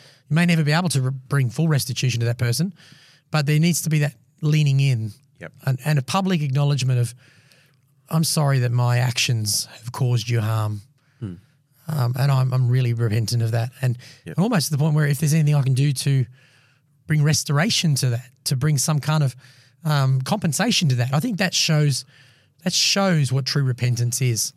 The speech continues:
Speaker 2: Yep.
Speaker 1: Yeah.
Speaker 2: All right. Oh, well, that's a topic that probably we'll move on from, that we could
Speaker 1: Yeah,
Speaker 2: probably
Speaker 1: I,
Speaker 2: keep going on
Speaker 1: but that
Speaker 2: that.
Speaker 1: story, though,
Speaker 2: But that
Speaker 1: eleven twelve
Speaker 2: is, yeah.
Speaker 1: is the heart, is the heartbeat of,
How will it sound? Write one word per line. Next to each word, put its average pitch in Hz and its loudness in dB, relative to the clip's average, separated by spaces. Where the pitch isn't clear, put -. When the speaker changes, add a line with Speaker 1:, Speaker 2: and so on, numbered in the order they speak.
Speaker 2:
Yep. 98 -4
Speaker 1:
Yeah. 123 0
Speaker 2:
All 117 -2
right. 87 -4
Oh, 98 -2
well, 95 -4
that's 117 -4
a 101 -2
topic 104 -8
that - -8
probably 90 -6
we'll 90 -8
move 107 -2
on 98 -4
from, 117 -4
that 120 -4
we 101 -6
could 139 0
Speaker 1:
Yeah, 123 0
Speaker 2:
probably 110 -2
Speaker 1:
I, 117 0
Speaker 2:
keep 156 -6
going 196 -2
on 196 0
Speaker 1:
but 160 0
that 185 2
Speaker 2:
that. - -2
Speaker 1:
story, 151 0
though, 147 0
Speaker 2:
But 123 -4
that 127 0
Speaker 1:
eleven - -4
twelve 131 0
Speaker 2:
is, - -4
yeah. 107 -2
Speaker 1:
is 139 2
the 131 2
heart, 120 -2
is 135 -2
the 131 -2
heartbeat 147 -2
of, 117 -6